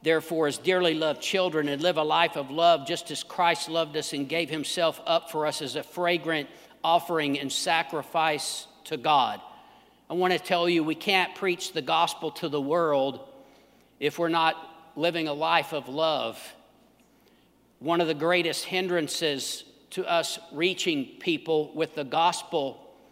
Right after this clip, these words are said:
is when we are not loving. If we're gonna preach the gospel and share the gospel with people, then we gotta live a life of love.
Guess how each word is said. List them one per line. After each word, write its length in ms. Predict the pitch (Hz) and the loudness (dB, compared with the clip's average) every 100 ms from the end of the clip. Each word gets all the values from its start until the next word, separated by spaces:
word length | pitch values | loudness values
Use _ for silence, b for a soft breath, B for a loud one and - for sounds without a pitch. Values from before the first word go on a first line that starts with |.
| b b b b b _ | b b b b b _
is 400 | 156 156 135 - - - - _ _ _ _ _ _ _ _ _ _ | 2 2 0 -4 -8 -20 -20 _ _ _ _ _ _ _ _ _ _
when 260 | 139 170 151 | -4 -2 0
we 160 | 175 | 0
are 100 | 175 | 0
not 360 | 165 175 175 143 | 0 0 0 0
loving. 440 | 156 170 123 101 95 - _ _ _ _ _ _ _ _ _ _ _ _ _ _ _ _ 123 | -4 -4 -6 -12 -18 -20 _ _ _ _ _ _ _ _ _ _ _ _ _ _ _ _ -8
If 60 | |
we're 100 | 160 | -2
gonna 200 | 185 185 | 0 0
preach 380 | 180 190 185 - | 0 -2 -2 -2
the 80 | 165 | -4
gospel 520 | 165 170 175 - 190 | 2 4 2 0 -2
and 140 | 165 139 | -2 -2
share 320 | - 180 185 | 0 2 2
the 100 | 180 | 0
gospel 460 | 170 170 175 - | 2 2 2 -2
with 240 | 185 175 180 | -2 -2 -4
people, 380 | 190 165 185 160 | -8 -6 -6 -6
then 160 | 165 | -6
we 120 | 165 | -6
gotta 260 | 165 156 151 | -4 -4 -2
live 240 | 147 139 | -4 -6
a 40 | 135 | -6
life 460 | 135 135 131 - | -6 -6 -6 -8
of 160 | 127 120 | -14 -12
love. 400 | 120 110 104 - | -10 -10 -10 -16